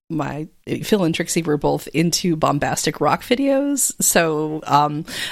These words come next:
that led to, uh, referrals that were clearly inspired by repeated viewings of Guns N' Roses' November Rain, and we've also got, like, a bunch of P B S things that got thrown into the mix, and some sports clip highlights, and some Broadway greatest hits, and the upshot is that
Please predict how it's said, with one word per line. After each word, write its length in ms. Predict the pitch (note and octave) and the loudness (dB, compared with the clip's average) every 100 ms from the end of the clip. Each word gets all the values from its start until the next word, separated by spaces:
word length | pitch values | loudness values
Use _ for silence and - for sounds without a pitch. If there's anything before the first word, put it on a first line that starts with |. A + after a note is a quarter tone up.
| - | 0
that 240 | F3 F#3 | 4 4
led 300 | F3 F3 F3+ | 4 2 2
to, 480 | F3+ A3 F3+ D#3+ D#3 - | 0 2 2 2 -2 -2
uh, 240 | D#3+ C#3+ - - | -2 -2 -8 0
referrals 680 | G3+ F#3 - G3+ F3+ E3+ F3 | 2 2 4 4 6 2 2
that 120 | D#3+ | 2
were 80 | F3 | 2
clearly 360 | - G3+ F3+ | 2 2 4
inspired 440 | F3 F3 D#3+ D3+ D#3+ | 2 4 4 4 4
by 140 | D3 | 2
repeated 420 | D#3+ D#3+ F#3 E3+ | 2 0 2 2
viewings 340 | E3 D#3 D#3+ F#3 | 4 2 2 0
of 120 | E3+ | 2
Guns 200 | E3+ F#3 | 2 2
N' 120 | E3+ | 2
Roses' 320 | D#3 E3 E3+ | 0 0 0
November 320 | D#3 E3+ E3+ | 2 2 2
Rain, 500 | D#3 A#3 B3+ B3 A#3 A3+ - - - - | 4 4 4 2 2 0 -4 -6 -6 2
and 420 | G#3+ G3 F3+ E3+ | 4 4 4 2
we've 200 | E3+ F3 | 2 2
also 360 | - F#3+ - F#3 | 2 0 2 2
got, 240 | E3 D#3 | 2 2
like, 160 | - D#3 | 0 2
a 80 | E3 | 2
bunch 400 | E3+ D#3+ E3 F3+ | 4 2 2 4
of 320 | D3 D3+ D#3 | 4 2 0
P 160 | G#3+ | 2
B 160 | G3 F3 | 4 4
S 160 | F3 - | 4 2
things 240 | F#3+ F#3+ | 0 2
that 120 | E3 | 4
got 180 | F3 - | 2 2
thrown 180 | F#3 E3 | 2 2
into 200 | E3+ - | 2 2
the 100 | F3+ | 2
mix, 480 | A3+ A#3+ - - - - - - | 4 2 0 0 0 -6 -8 -4
and 540 | - G#3 G3 F3+ F3 E3 | 2 2 4 2 2 2
some 300 | - D#3+ C#3+ | 2 2 2
sports 420 | - - B3+ B3 | 0 2 2 2
clip 200 | - A3 | 2 2
highlights, 480 | B3 G#3 G3 F#3+ - | 4 4 4 2 2
and 340 | E3+ F#3+ F#3+ | 2 2 2
some 480 | - F3 E3+ E3+ - | 2 0 0 -4 -6
Broadway 400 | G#3+ G#3 G3+ G#3 | 0 4 4 4
greatest 340 | G3+ G3 F#3 - | 2 2 2 2
hits, 260 | F#3+ F3+ - | 2 2 2
and 180 | F#3+ F#3+ | 2 4
the 160 | F#3 | 2
upshot 540 | F#3+ A3 - B3 F#3+ - | 2 2 4 4 4 2
is 300 | F#3 F3+ E3 | 2 2 4
that 360 | F3 E3+ E3 | 4 4 2